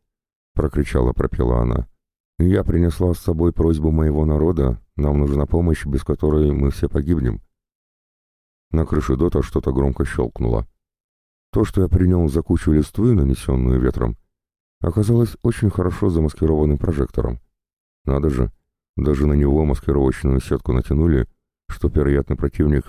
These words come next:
при ночном нападении их сходу света не лишил. Мера необязательная, но обитателей укрепрайона характеризует положительно.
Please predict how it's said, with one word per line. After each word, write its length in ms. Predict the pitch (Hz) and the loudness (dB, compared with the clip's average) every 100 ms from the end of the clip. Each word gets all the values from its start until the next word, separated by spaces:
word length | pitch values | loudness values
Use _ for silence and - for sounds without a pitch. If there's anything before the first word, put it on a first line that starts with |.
| - | -4
при 120 | - | -2
ночном 380 | 67 64 71 67 | 0 0 -2 -2
нападении 640 | 67 67 69 73 69 67 | 0 -2 0 2 2 2
их 260 | - 71 - | 0 -2 -2
сходу 500 | - - 80 69 71 - | -8 -2 0 0 -2 -4
света 400 | - 76 62 60 | -4 -2 0 0
не 100 | 58 | 0
лишил. 400 | 58 - 55 - _ _ _ _ _ _ _ _ _ _ | -2 -2 -4 -4 _ _ _ _ _ _ _ _ _ _
Мера 320 | 85 113 139 117 | 0 2 4 2
необязательная, 920 | 101 90 82 120 - 123 120 113 104 _ _ _ | 2 2 2 0 0 2 2 0 -2 _ _ _
но 140 | 76 71 | -2 0
обитателей 580 | 69 78 73 71 71 - | 0 0 0 2 0 0
укрепрайона 680 | 71 71 - 69 82 92 85 | -2 -2 0 2 2 2 0
характеризует 720 | - 71 - 65 64 80 82 | -2 -4 -2 -2 2 0 0
положительно. 720 | 62 57 60 - 62 60 | 0 0 -2 -2 -2 -2